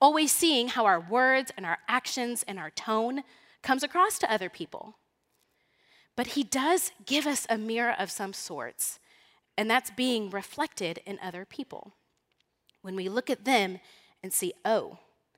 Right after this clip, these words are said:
I see what they're doing and I know that's not right."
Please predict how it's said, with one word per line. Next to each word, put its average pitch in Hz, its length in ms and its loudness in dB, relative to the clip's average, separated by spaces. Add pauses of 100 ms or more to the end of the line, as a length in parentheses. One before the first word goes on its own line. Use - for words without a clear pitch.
(400)
I 285 140 6
see 392 180 6
what 254 140 4
they're 226 120 4
doing 202 300 0
and 185 100 0
I 180 120 2
know 190 180 0
that's 190 260 0
not - 160 -14
right." - 400 -14